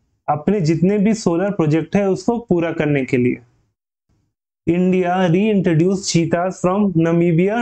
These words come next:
to which national park? भारत ने चीता को नामीबिया से किस राष्ट्रीय उद्यान में फिर से लाया? तो वो नेशनल पार्क है, ऑप्शन बी कूनो नेशनल पार्क, ऑप्शन बी कूनो नेशनल पार्क। जो कूनो नेशनल पार्क है वो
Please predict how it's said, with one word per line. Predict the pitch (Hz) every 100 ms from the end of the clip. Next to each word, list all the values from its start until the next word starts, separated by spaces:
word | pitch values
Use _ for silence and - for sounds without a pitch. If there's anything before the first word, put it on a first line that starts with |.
| 202
to | 190
which | 165 214 -
national | 165 151 151 185 190 185
park? | 147 127 127 - 143
भारत | 143 123 147 170 208 202
ने | 196 208
चीता | 208 165 175 180
को | - 131 123 -
नामीबिया | 160 165 175 170 190 208
से | 208 - 185
किस | - 220 208 202
राष्ट्रीय | 160 180 196 - 196
उद्यान | 151 139 156 175
में | 180 214
फिर | - 170
से | 160 170
लाया? | 143 127 127 123 - _ _
तो | 170
वो | 175
नेशनल | 170 151 151 196 196 180
पार्क | 170 170 175 202
है, | 202
ऑप्शन | 160 151 - 185
बी | 202 208
कूनो | - 175 175 196
नेशनल | 165 151 - 175 156
पार्क, | 135 127 - -
ऑप्शन | 135 135 170 175
बी | 202 208
कूनो | 156 156 180
नेशनल | 190 147 143 - 214 214
पार्क। | 156 127 123 - _ _ 147
जो | 175
कूनो | 185 185 190 233
नेशनल | 185 170 202 190 175
पार्क | 156 180 185 202
है | 233 - _ 143
वो | 160 262